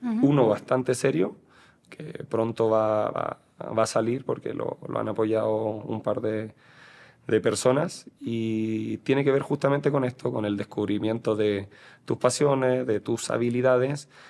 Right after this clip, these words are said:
Speaker 2: pero no basta solo con eso, sino que también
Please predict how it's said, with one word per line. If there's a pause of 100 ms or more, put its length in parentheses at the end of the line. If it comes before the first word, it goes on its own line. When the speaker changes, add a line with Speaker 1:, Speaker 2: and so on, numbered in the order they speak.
(160)
Speaker 2:
pero
no
basta
solo
con
eso,
sino
que
también